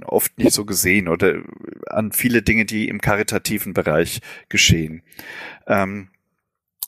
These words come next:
aber ich hab's am anderen Punkt erlebt. Also ich hab schon erlebt, da gab's so manche Gottesdienste, die waren zwar perfekt irgendwie liturgisch, äh, vor der Kamera zelebriert und inszeniert, aber irgendwie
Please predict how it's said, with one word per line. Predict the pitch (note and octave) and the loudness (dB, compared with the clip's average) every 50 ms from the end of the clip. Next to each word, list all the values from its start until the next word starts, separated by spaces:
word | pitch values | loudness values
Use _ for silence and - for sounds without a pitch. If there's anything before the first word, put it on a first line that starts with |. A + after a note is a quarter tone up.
| - - - - - - - _ _ _ _ _ _ _ _ _ _ _ _ | -14 -16 -18 -18 -18 -18 -20 _ _ _ _ _ _ _ _ _ _ _ _
aber | - - C3 | -2 0 0
ich | B2+ C3+ | 2 2
hab's | B2+ - - | 2 2 0
am | A#2+ B2 B2 | 2 0 0
anderen | - C3 D3 D#3 D3 C#3 | -2 0 0 0 0 0
Punkt | - B2+ A2 A2 - | 0 0 0 0 -2
erlebt. | G2+ F2 F2 F2+ F2+ - - | -2 -2 2 2 0 2 2
Also | - - B2 | 2 2 2
ich | - - C#3+ | 2 0 0
hab | - - | -2 0
schon | - C#3 D3+ | -2 -2 2
erlebt, | E3+ B2 G#2+ A2 A#2 A#2 - - | 2 2 2 2 0 0 0 -2
da | G#2+ | -2
gab's | - A2 G#2+ - - | 0 0 0 0 0
so | - A2+ | 0 0
manche | G#2 A2 C#3+ - - B2 | 2 0 0 -2 -4 0
Gottesdienste, | - A#2 A#2 B2 C3 - - - A#2+ B2 B2+ B2 - - - A#2+ A#2 A#2 G#2+ F#2 | 4 4 4 4 2 0 0 2 0 0 0 0 0 2 2 4 4 4 2 0
die | A2 A#2 G#2 | -2 -4 -2
waren | G2 G#2 A#2+ B2+ - | -2 -2 -2 0 -2
zwar | - - A2 G#2 | 0 2 0 0
perfekt | - - A2 F#2+ - - A#2+ - - - - A#2 | 2 0 -2 -2 0 0 -2 -2 -2 -6 -6 -6
irgendwie | G#2+ A2 B2 A2+ A2 | -4 -4 -4 -4 -4
liturgisch, | G2+ G#2+ G2+ - - B2 C3+ C#3 C3 A#2+ A#2 - - - | -4 -4 -4 0 4 4 4 4 2 0 -2 -2 -2 -2
äh, | - A2 A2 A2+ | 0 0 0 0
vor | - - - G#2+ | 0 0 2 4
der | A2 G#2 - | 4 4 2
Kamera | - B2 G#2+ A#2 B2 A#2 A2 A2 A2 G#2+ - - - - - - | 0 -4 -2 0 0 0 0 0 0 0 0 -2 -6 -10 -8 -2
zelebriert | - - - A#2 A#2+ A2 - - C3 A2+ - | 0 0 0 0 -2 -6 -2 -2 -2 -2 -2
und | - - | -4 -10
inszeniert, | A#2 B2 - - - - B2+ D#3+ - C3 - | -4 -2 0 0 0 -2 -2 -2 -2 0 2
aber | D#2 F#2 G#2+ A2+ A2 - | 0 0 0 0 0 0
irgendwie | B2+ C3 B2+ A2+ A2+ A2+ | 0 -2 -2 -4 -4 -4